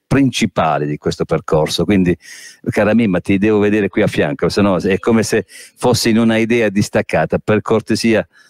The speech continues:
ecco, allarghiamo il campo, ma voglio Mimma qui a fianco. E quindi dicevo ai nostri partner, ai nostri amici, eh, questa idea di laboratorio come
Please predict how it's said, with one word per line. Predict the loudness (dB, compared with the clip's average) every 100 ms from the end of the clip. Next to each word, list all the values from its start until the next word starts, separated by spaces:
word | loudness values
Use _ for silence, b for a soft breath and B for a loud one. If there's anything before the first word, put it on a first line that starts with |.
| b b b
ecco, | -2 -2 0
allarghiamo | 0 0 0 0 0
il | 0
campo, | -2 0 0
ma | 0 0
voglio | 0 2 2 2
Mimma | 2 2 0
qui | -2
a | -2
fianco. | -4 -10 -6
E | -4
quindi | 0 0
dicevo | 0 0 0 0 -2 B B B B
ai | 0
nostri | 2 2 -2 0
partner, | 0 0 0 0 2
ai | 2
nostri | 2 0 0 0 0 -6 B B 0
amici, | 2 2 0 0 0 0 -4 _ _ _ _ _ _ 0
eh, | 2 2 2 0 -4 B B B _
questa | 0 0 0 0
idea | 0 0 2 2 2 2 0
di | -2 0 2 2
laboratorio | 0 0 2 2 0 0 2 2 2 0 0
come | 0 2 2 0